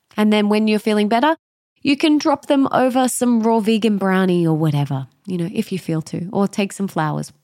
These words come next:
from your garden, whatever. You can express your love and gratitude. Okay, thirdly,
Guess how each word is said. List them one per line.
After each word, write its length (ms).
from 200
your 120
garden, 480
whatever. 480
You 140
can 420
express 460
your 100
love 220
and 140
gratitude. 600
Okay, 400
thirdly, 920